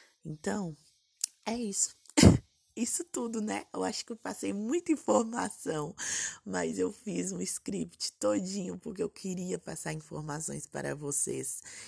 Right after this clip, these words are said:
E eu não queria vir aqui pra falar besteira, eu queria falar algo que tenha realmente valor científico. E comprovações, né? Claro. Então, é, pra terminar, eu queria te dizer que,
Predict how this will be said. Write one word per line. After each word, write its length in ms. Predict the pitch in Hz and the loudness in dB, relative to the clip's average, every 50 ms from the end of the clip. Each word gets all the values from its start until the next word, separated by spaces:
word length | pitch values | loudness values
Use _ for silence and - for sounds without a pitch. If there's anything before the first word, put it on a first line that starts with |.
| - - - | -16 -6 -2
E 40 | 247 | 0
eu 80 | - | 0
não 120 | 320 392 440 | 0 -2 -6
queria 340 | - - - 370 269 190 | -12 0 4 4 6 6
vir 180 | 156 160 165 156 | 4 2 0 -2
aqui 200 | 151 - - 147 | -4 -4 -6 -8
pra 160 | - - 143 | -6 -6 -8
falar 320 | 143 - 147 143 139 139 139 | -6 -6 -6 -6 -6 -6 -6
besteira, 580 | 139 135 131 - - - - - 135 135 131 | -4 -2 0 0 0 0 -2 -4 -6 -6 -6
eu 60 | 135 | -6
queria 240 | - - 156 170 170 | -8 -6 -6 -6 -6
falar 300 | 165 - - 165 160 170 | -6 -6 -4 -4 -2 -2
algo 340 | 170 170 170 170 - 220 214 | -2 -2 -2 -2 -2 -4 -6
que 160 | - - 247 | -6 -8 -8
tenha 560 | - - _ _ 180 170 170 202 262 277 - - - - - - - - _ | -8 -10 _ _ 0 0 0 0 -4 -4 -6 -8 -12 -14 -14 -16 -18 -20 _
realmente 920 | - 165 180 185 180 202 208 294 285 254 214 202 208 220 254 - - - | -4 -2 0 0 2 0 0 -2 -2 -4 -2 -2 -2 -2 -4 -4 -6 -8
valor 560 | 196 190 202 233 233 233 214 208 220 220 - - | -8 -8 -6 -6 -4 -2 -2 -2 -4 -4 -4 -4
científico. 1000 | - - - 277 302 349 - - - - - 220 208 - - - - - - - - _ _ _ _ _ _ _ _ _ - - - - - - - - _ _ _ - | -4 -4 -4 -4 -6 -6 -6 -6 -4 -4 -2 -4 -4 -6 -10 -12 -14 -18 -18 -20 -20 _ _ _ _ _ _ _ _ _ -20 -20 -20 -20 -20 -20 -20 -20 _ _ _ -8
E 160 | - 175 170 | -8 -8 -8
comprovações, 1120 | - - - 151 151 151 156 160 160 160 180 214 269 - - - 285 269 214 165 180 170 165 | -10 -8 -6 -6 -4 -4 -4 -4 -4 -2 -2 -4 -4 -2 -2 -2 -2 -2 -4 -2 -2 -2 -2
né? 200 | 156 139 175 233 - | -2 -2 -4 -6 -10
Claro. 480 | - - 160 147 139 127 123 123 127 - - - - - - - - - _ - | -10 -8 -6 -6 -4 -4 -6 -8 -10 -12 -16 -18 -16 -14 -14 -14 -16 -18 _ -14
Então, 520 | - 151 - - 165 170 175 175 170 - - _ | -14 -14 -6 -4 -2 -2 -2 -2 -4 -8 -10 _
é, 380 | - 143 143 147 151 151 151 - | -8 -8 -6 -6 -6 -8 -8 -8
pra 160 | - 160 165 | -8 -8 -8
terminar, 520 | 165 - - 165 160 160 160 160 156 156 151 | -6 -6 -6 -6 -6 -6 -6 -6 -6 -6 -8
eu 80 | 156 | -8
queria 300 | 156 - - 165 165 160 | -10 -10 -8 -6 -4 -4
te 140 | 160 - - | -4 -6 -8
dizer 320 | 160 165 160 160 - 170 165 - | -8 -8 -8 -6 -6 -6 -8 -8
que, 380 | - - - 160 139 135 135 | -10 -8 -6 -4 -4 -4 -6